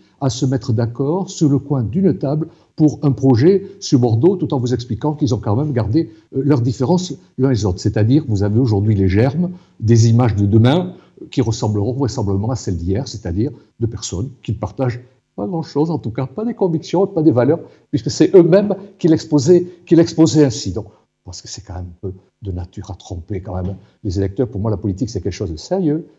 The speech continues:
c'est une histoire de conviction, c'est une histoire de détermination, et c'est pas une histoire de rabibochage, de politicien de dernière minute, de spectacle électoral bordelais. Les enjeux,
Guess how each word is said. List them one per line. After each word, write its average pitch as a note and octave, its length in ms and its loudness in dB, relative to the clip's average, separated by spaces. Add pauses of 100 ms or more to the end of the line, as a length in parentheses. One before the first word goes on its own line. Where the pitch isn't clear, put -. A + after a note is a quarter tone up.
(100)
c'est - 180 -6
une A2 60 0
histoire G2+ 260 -4
de E2+ 60 -4
conviction, F3 640 -4
c'est A#2 200 -6
une G#2+ 80 -2
histoire A2 200 -2
de F#2 120 0
détermination, E3+ 840 0 (240)
et A#2 60 -2
c'est - 200 -6
pas G#3 100 -2
une G#3 100 -2
histoire D#3+ 280 -2
de F#2 80 -2
rabibochage, F#3+ 840 0
de F3+ 80 -2
politicien G3+ 840 -4 (300)
de E3+ 300 4
dernière E3+ 380 2
minute, F#2+ 280 -2
de C3+ 60 -6
spectacle F#3 640 -4
électoral C3 500 2 (300)
bordelais. C#3+ 600 2 (240)
Les C#3+ 260 6
enjeux, D#3 440 2